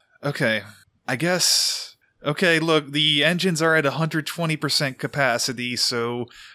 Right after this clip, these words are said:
now we're only at a hundred and eighteen percent over,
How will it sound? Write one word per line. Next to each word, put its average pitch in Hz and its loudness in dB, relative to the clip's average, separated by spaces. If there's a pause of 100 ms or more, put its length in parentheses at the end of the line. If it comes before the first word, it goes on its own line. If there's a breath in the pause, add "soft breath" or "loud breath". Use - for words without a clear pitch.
now 143 2
we're 139 -2
only 135 0
at 127 2
a 117 -2
hundred 139 0
and 127 -8
eighteen 131 -4
percent 117 -2 (160)
over, 117 -2